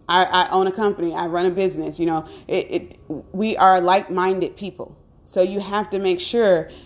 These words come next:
that your circle is good. And you have to make sure that your friends are praying friends. If you got friends that you can get on the phone with and just gossip with,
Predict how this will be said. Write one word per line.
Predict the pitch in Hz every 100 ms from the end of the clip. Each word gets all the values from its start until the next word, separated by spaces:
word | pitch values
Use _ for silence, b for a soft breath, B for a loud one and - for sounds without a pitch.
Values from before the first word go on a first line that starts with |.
| B
that | 185 180
your | 175
circle | - 202 190 190 170
is | 160
good. | - 170
And | 139 254
you |
have | 359 233 180
to |
make | 170 156
sure | - 190
that | 165
your | 175 165
friends | 185 175 160
are | 139
praying | - 185 180 175
friends. | 156 147 - - - B B B
If | 185
you | 180 262
got | 285 269
friends | 254 240 226
that | 202 180
you | 214
can | 214 214
get | 196
on | 190 185
the |
phone | 180 180 180
with | 175 175
and | -
just | 151 165 160
gossip | 156 170 190
with, | - 226 220